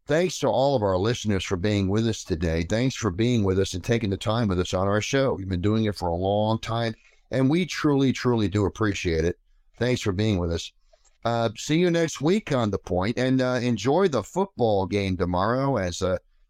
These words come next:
as, uh, the Philadelphia Eagles are playing for the Super Bowl championship, so that'll be interesting to see. But enjoy the game tomorrow.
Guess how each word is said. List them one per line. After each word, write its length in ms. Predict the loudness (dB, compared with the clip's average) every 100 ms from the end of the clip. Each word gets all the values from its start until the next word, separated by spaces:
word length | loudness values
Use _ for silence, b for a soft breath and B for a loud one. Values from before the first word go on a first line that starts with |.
| _ _
as, 220 | -2 0 2
uh, 220 | 2 2
the 120 | 0
Philadelphia 760 | 0 0 2 2 2 0 0 0
Eagles 400 | 2 2 0 -2
are 80 | -2
playing 320 | 0 0 0
for 80 | -2
the 60 |
Super 280 | 0 -2 0
Bowl 180 | -2 -2
championship, 600 | 0 0 -2 -2 -2 -2
so 160 | -2
that'll 180 | -2 0
be 160 | 0 0
interesting 400 | -2 -4 -2 -2
to 60 |
see. 280 | -2 0 -2 -4 b b b b -2
But 100 | 0
enjoy 300 | 2 2 2
the 120 | 2
game 200 | 0 0
tomorrow. 400 | 2 2 0